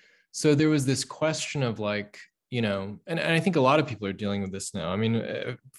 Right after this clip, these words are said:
to give an example, people whose parents, you know, I, I know people whose parents have gotten very deeply into, like, the QAnon stuff, you know, which is just a kind of bonkers conspiracy theory. And for those people, there's this real question of, like,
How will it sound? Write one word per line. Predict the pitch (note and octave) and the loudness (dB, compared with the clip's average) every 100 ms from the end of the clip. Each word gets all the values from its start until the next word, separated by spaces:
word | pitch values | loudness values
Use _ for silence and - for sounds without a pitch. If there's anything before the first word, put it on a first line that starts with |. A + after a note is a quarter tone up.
| - - | -12 -2
to | B2 | 0
give | A#2 A#2+ | 2 4
an | A2 | 4
example, | F#2 G#2+ A2+ A#2 G#2+ G2 F2+ E2+ | 2 2 0 0 -2 -2 -4 -12
people | - B2 B2 A2+ G#2+ G2+ G2 - | -4 -2 0 0 0 -2 -8 -14
whose | - A2 - | -8 -8 -8
parents, | - A#2+ A#2 A2+ G#2+ G#2 - - - - | -4 2 4 4 2 0 -6 -10 -14 -8
you | A#2+ | -2
know, | |
I, | A2 G#2+ G#2 | 0 0 0
I | |
know | A2+ A#2 | 0 0
people | A#2 A2+ G#2+ | -2 -4 -4
whose | G#2+ | -6
parents | - A2+ A2+ G#2+ | -4 -2 0 -2
have | A2+ | -6
gotten | A2 G2 A2 | -4 -4 -4
very | G#2+ A2+ | -2 -2
deeply | G#2 A2 G#2+ G#2+ G#2+ | -4 -6 -8 -4 -4
into, | G2+ G2 | -4 -4
like, | F#2+ G2 | -6 -8
the | G2 | -10
QAnon | - D3+ G#2+ F#2 G2 | -2 2 2 0 -4
stuff, | - - G2+ - _ - | -6 -6 -8 -12 _ -6
you | G2+ | -4
know, | F#2+ | -4
which | G2+ - | -6 -6
is | G2+ | -8
just | G#2+ - | -8 -10
a | |
kind | - G2+ | -6 -6
of | F#2+ | -4
bonkers | F#2+ G2 G#2 G2+ F#2 F#2+ - - | -2 -2 -2 -4 -8 -10 -16 -8
conspiracy | G#2 - D3 C3+ - | -8 -4 -2 -2 -4
theory. | - F#2 E2 - - - - - - _ _ | -10 -8 -8 -12 -20 -20 -20 -20 -20 _ _
And | B2 B2+ B2 B2 A2+ - | 2 4 6 4 2 -6
for | - C#3+ | -2 2
those | C3 D#3 C#3+ | 4 6 4
people, | C#3+ E3 F3+ D#3 A#2+ A2+ | 0 -2 0 4 4 4
there's | A#2 G#2+ | 0 -2
this | A#2 - | -6 -6
real | B2+ B2 | -4 -4
question | - D3 - D#3 | -2 -4 -4 -4
of, | B2+ G#2+ | -4 -2
like, | G2+ | -2